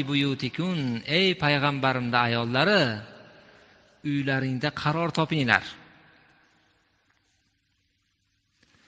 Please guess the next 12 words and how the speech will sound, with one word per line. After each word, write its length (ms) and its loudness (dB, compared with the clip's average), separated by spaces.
Yana 280 6
bir 100 4
qiroatda 580 4
"va 160 4
qirna 500 2
fi 240 -8
buyutikun" 720 -4
kelar 280 -8
ekan. 220 -14
Qirna 500 -2
degani 420 -2
uylaring, 560 -4